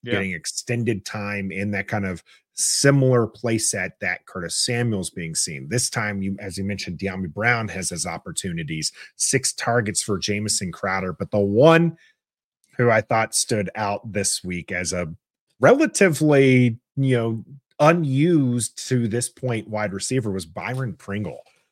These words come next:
Speaker 1: Yeah.
Speaker 2: And, uh, he caught three of the four. He was well behind the defense on that fourth, uh, target as well.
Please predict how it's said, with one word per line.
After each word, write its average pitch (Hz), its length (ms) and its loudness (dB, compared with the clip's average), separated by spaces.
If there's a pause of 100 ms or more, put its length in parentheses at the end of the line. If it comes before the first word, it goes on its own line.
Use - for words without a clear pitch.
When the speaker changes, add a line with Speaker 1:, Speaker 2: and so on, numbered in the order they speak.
Speaker 1:
Yeah. 107 220 -10 (140)
Speaker 2:
And, 110 440 2
uh, 104 240 2
he 123 160 2
caught 127 320 2
three 131 220 4
of 104 100 2
the 110 80 0
four. 117 480 2 (220)
He - 120 -2
was 117 300 0 (140)
well 127 400 4
behind 120 480 -2
the 104 60 -4
defense 110 640 -4
on 110 220 -6
that 101 180 -8
fourth, 110 440 -8
uh, 92 360 -6
target 107 540 -4
as 85 340 -6
well. 117 440 4